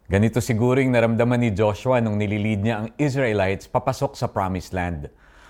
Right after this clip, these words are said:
Matatandaan na isa si Joshua sa mga pinadala ni Moses para mag-spy sa Promised Land. Pero dahil hindi naniwala ang mga Israelita na masasakop nila ang Canaan, nakasama pati si Joshua sa mga hindi pinapasok sa Canaan.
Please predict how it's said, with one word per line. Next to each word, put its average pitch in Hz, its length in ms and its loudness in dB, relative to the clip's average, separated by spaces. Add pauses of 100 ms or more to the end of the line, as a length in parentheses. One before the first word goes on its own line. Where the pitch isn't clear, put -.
(180)
Matatandaan 147 800 4
na - 0 -
isa 110 240 -2
si 117 160 -2
Joshua 127 400 2
sa 131 80 0
mga 113 240 0
pinadala 113 480 2
ni 113 80 2
Moses 147 560 4 (240)
para 185 160 6
mag-spy 196 560 4
sa 143 160 -2
Promised 104 400 2
Land. 92 400 0 (560)
Pero 190 160 6
dahil 202 320 6
hindi 196 320 2
naniwala 190 640 6
ang 175 160 2
mga 180 160 0
Israelita 131 800 4
na 120 80 2
masasakop 135 640 0
nila 175 240 4
ang 135 80 2
Canaan, 98 480 2 (460)
nakasama 143 560 0
pati 151 240 0
si 123 160 -2
Joshua 120 560 4
sa - 100 -8
mga 156 220 -2
hindi 160 400 0
pinapasok 190 640 -4
sa - 160 -4
Canaan. 90 480 -2